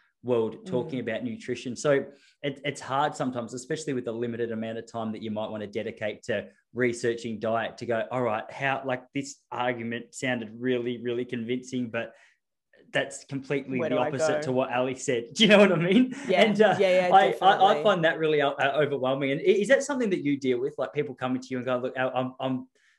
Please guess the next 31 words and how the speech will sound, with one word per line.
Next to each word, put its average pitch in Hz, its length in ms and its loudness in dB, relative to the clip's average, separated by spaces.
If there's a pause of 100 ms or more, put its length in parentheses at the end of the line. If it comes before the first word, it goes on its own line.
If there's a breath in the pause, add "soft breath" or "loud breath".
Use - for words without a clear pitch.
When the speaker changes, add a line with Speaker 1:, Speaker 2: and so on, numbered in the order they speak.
(160 soft breath)
Speaker 1:
I'm 143 160 -4
confused. 117 720 -8
I 123 140 0
just, 131 360 -6
I, 120 140 -2
Speaker 2:
Hundred 127 180 -4
Speaker 1:
I 131 100 0
believe 156 480 0
you 160 120 -4
and 131 80 -2
you 131 80 0
make 131 240 -4
sense, - 340 -8
but 117 280 -8
do 131 160 0
I, 117 200 0 (360 loud breath)
do 123 80 -2
I 113 40 -2
follow 135 280 0
this 208 240 -2
or 151 60 -2
the 135 100 -2
thing 139 180 -4
that's - 140 -8
been 120 200 -6
working 127 360 -4
for 123 200 -6
me 117 140 -8
today?" 110 380 -4 (760)
Speaker 2:
Hundred 330 340 -4
percent. 220 400 -4